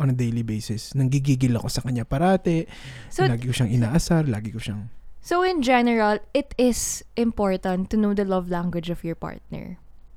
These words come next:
Speaker 1: Yeah.
Speaker 2: So, I have to tell that to myself 'cause I missed the gifts part.
Speaker 1: I think you know it naman eh. But I think you're denying it na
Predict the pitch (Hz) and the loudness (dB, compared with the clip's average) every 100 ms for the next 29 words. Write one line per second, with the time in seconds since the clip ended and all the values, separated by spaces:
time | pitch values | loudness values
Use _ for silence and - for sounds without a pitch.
0 | - - - 123 113 - - - 247 220 | -20 -6 0 2 0 -6 -14 0 4 4
1 | 190 214 220 208 196 190 185 185 170 185 | 4 2 -2 -2 0 -2 -4 -4 -6 -8
2 | - 175 190 208 - - - - - - | -6 -4 -4 -6 -10 -14 -16 -18 -18 -18
3 | - 247 214 220 220 202 - 208 190 185 | -8 0 4 6 6 4 0 -2 0 -2
4 | - - - 170 175 190 - - - - | -4 -8 -6 -4 -4 -6 -10 -20 -20 -20
5 | - - 175 208 202 180 131 123 - 117 | -20 2 6 8 8 8 8 4 2 0
6 | 104 101 - 139 147 131 139 143 147 139 | 0 -4 -6 0 0 4 4 4 4 4
7 | 135 135 131 117 113 110 110 - 123 110 | 4 4 4 4 2 0 -2 -4 -4 -2
8 | 104 107 113 | -2 -4 -8